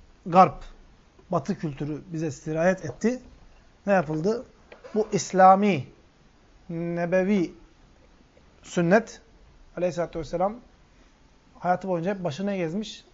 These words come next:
Yani örtülü gezmiş. Sahabeler onu, onu hep başı örtülü görmüşler.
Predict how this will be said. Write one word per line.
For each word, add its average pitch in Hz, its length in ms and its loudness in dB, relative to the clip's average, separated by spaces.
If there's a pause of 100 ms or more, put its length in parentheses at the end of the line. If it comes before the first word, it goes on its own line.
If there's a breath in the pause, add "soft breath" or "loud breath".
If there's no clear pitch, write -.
(840)
Yani 156 100 -12
örtülü 180 300 -6
gezmiş. 139 540 -6
Sahabeler 160 360 -4
onu, 190 220 -4
onu 175 180 -6
hep 208 200 -8
başı 160 220 -4
örtülü 175 320 -6
görmüşler. 135 580 -6